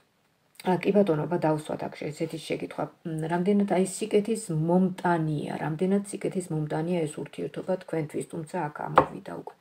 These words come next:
რამდენად სიკეთის მომტანია, რა პერსპექტივა, ბედნიერების პერსპექტივა თქვენს ცხოვრებაში. რაღაცა პერიოდი იქნებით ბედნიერი, კი ბატონო.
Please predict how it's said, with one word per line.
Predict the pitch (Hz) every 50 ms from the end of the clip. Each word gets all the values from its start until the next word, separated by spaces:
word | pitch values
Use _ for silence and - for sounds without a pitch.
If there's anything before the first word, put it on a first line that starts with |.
| _ - - - - - - - - - - _
რამდენად | _ - 160 156 160 170 175 180 196 196
სიკეთის | - - - - 160 170 185 -
მომტანია, | - 165 156 151 160 160 147 147 156 156 151
რა | 156 156
პერსპექტივა, | - - - 190 180 180 - - 185 170 170 - - - - - - - -
ბედნიერების | - - 185 180 - 196 190 180 180 180 170 175 170 180 190 190 -
პერსპექტივა | - - 165 156 160 - - 160 151 - - 185 160 147 147 147 -
თქვენს | - - - 165 170 170 170
ცხოვრებაში. | - - - - 156 147 151 147 147 - - - - - 147 - - - - 156 156 156 151 - - - - _ _ _ _ _ _ _ _ _ _ _ _ _ _ _ _ _ - 170
რაღაცა | 170 165 185 202 - 196
პერიოდი | 196 - 170 165 160 156 156 156 151 151 - -
იქნებით | - - - 143 143 147 - 143 - -
ბედნიერი, | - 160 165 160 - 180 180 180 185 185 185 180 175 180 185 196 202 202 208 208 - _ _ _ _ - - - - _ _ _ _ _
კი | _ - 214
ბატონო. | - - 151 151 - - 156 156 160 175